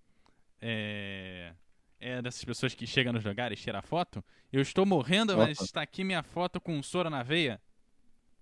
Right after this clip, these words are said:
Speaker 2: Às vezes, às vezes. Mas o negócio é que, assim, eu tenho muita foto no meu celular, e se você olhar no Instagram, eu tenho, tipo, umas, <laughs> tipo, um por cento das fotos que eu tiro, porque eu não,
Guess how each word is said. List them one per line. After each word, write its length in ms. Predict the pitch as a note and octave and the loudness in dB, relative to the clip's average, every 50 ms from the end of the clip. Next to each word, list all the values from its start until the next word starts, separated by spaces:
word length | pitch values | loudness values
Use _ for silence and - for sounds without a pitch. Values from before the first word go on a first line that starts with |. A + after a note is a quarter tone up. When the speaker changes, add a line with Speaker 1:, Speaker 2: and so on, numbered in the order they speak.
| - _ - | -8 _ 12
Speaker 2:
Às 260 | - F3 A3 G#3+ A3 | 12 12 12 12 12
vezes, 260 | F#3 F3 D#3 C#3+ C#3 | 12 12 12 12 12
às 140 | D3 D#3 D3 | 12 12 12
vezes. 300 | B2 G#2+ G2+ G2+ G#2 - | 12 10 10 8 6 6
Mas 140 | B2+ C#3 D3 | 10 10 10
o 100 | A#2+ - | 10 10
negócio 320 | C3 C#3+ C3+ D3 D3 - | 10 10 10 10 10 8
é 20 | |
que, 60 | C3+ D3+ | 6 4
assim, 260 | C#3+ - C#3+ B2+ A2+ | 6 6 8 8 8
eu 60 | A2 | 8
tenho 240 | - C3+ C#3 C#3 C3+ | 8 8 10 12 12
muita 320 | B2+ B2 C3+ D#3+ - E3+ D3+ | 12 12 10 10 10 10 10
foto 240 | - C3 B2+ - | 10 10 8 8
no 60 | B2+ A#2+ | 8 6
meu 80 | A2+ | 6
celular, 440 | - - A2+ G2+ F#2 F#2 G2 - F#2 | 8 10 10 10 10 10 8 8 6
e 60 | G#2+ A2 | 6 4
se 120 | - - | 0 4
você 100 | - C#3 | 6 8
olhar 120 | C3 B2+ B2+ B2+ C3 - - | 8 10 8 8 6 4 4
no 80 | - | 4
Instagram, 340 | C3 C3 - A#2 A2 A2 A2+ | 6 8 8 10 12 12 12
eu 80 | A#2+ A#2 | 12 12
tenho, 180 | - B2+ A#2+ A2+ | 12 10 8 8
tipo, 240 | - - - A#2+ A2+ | 6 4 4 8 10
umas, 840 | A2 A2 G#2+ G#2+ G#2 G#2 G#2+ - - - - - - - - - - - - - - | 10 12 12 12 12 10 10 8 6 2 -2 -4 -4 -6 -10 -10 -12 -14 -16 -16 -16
<laughs> 240 | - - - - C3 | -18 -14 -12 -8 -8
tipo, 320 | - - - - C3+ - - - | -8 -4 -2 -2 -2 4 8 10
um 280 | C3 C3+ C#3+ D3 D3 | 12 12 12 12 10
por 280 | C#3 C3+ C3+ C#3+ C#3+ C3 | 6 6 8 8 10 10
cento 260 | - - A#2 A2+ G#2 | 10 10 10 10 10
das 100 | G2+ - | 8 8
fotos 200 | - G2+ F#2 - | 6 4 2 2
que 60 | - G#2+ | 0 -2
eu 40 | |
tiro, 240 | - - G#2+ F#2 F2+ | 2 4 4 4 4
porque 300 | - - F#2+ - - - G#2 | 2 0 -4 -2 2 4 6
eu 400 | G#2+ G#2+ A2 A2+ A2+ A2+ A#2 A#2 | 6 6 6 6 6 6 6 6
não, 120 | C#3 - | 4 2